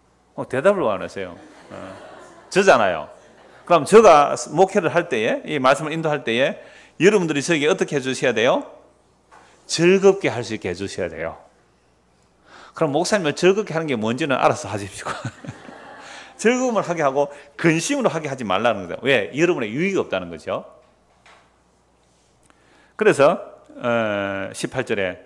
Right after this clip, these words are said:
"우리를 위하여 기도하라. 우리가 모든 일에 선하게 행하려 함으로 우리에게 선한 양심이 있는 줄 확신하노니 내가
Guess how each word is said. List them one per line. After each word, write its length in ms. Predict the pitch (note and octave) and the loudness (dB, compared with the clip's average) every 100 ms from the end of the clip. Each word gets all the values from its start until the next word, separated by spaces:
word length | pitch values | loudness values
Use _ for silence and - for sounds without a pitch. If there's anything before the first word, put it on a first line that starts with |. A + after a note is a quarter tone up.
| _ | _
"우리를 420 | - C#3+ F#3+ D#3 | -4 0 2 2
위하여 260 | B2+ A#2+ A2 | 2 2 0
기도하라. 480 | A2+ C3+ G#2+ G2 F#2+ | -2 -2 0 0 -2
우리가 260 | B2+ D3 B2 | -2 0 0
모든 320 | G#2 A#2 B2+ | 0 -2 0
일에 160 | A#2 | 0
선하게 500 | G#2+ - C3 C#3 C#3 | 0 -2 -2 -2 -2
행하려 320 | A2+ A2+ A2+ A2 | -4 -4 -4 -4
함으로 240 | G#2+ G2+ | -6 -6
우리에게 360 | G#2+ A#2 A2+ G#2 | -6 -6 -4 -6
선한 340 | - A#2+ B2 | -6 -6 -6
양심이 240 | G#2+ A2+ | -8 -10
있는 160 | G2+ G2+ | -10 -8
줄 140 | G2+ | -10
확신하노니 520 | F#2+ G#2+ G#2+ F#2+ G2 F#2+ | -10 -12 -12 -12 -10 -4
내가 300 | A2+ D3+ | 0 0